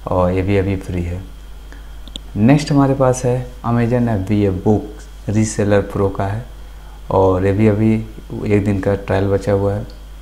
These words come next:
इसको भी आप सीख सकते हैं और यहाँ सारे information देख सकते हैं। Next हमारे पास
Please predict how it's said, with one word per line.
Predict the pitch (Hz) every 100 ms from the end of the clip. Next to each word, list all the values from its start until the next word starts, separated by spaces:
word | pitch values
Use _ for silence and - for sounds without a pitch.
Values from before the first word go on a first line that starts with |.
| - - 120
इसको | 107 104
भी | 98 98
आप | 98
सीख | - 104 95
सकते | - 95 101
हैं | 101 113 117 -
और | 120 95
यहाँ | 95 98 95
सारे | - 98 95 98 95 -
information | 110 92 95 92 90 95
देख | 90 90
सकते | - 87 -
हैं। | 90 90 101 - - - - - - - - - - - - - - - - -
Next | 110 139 143
हमारे | 147 131 127
पास | 123 120 120 -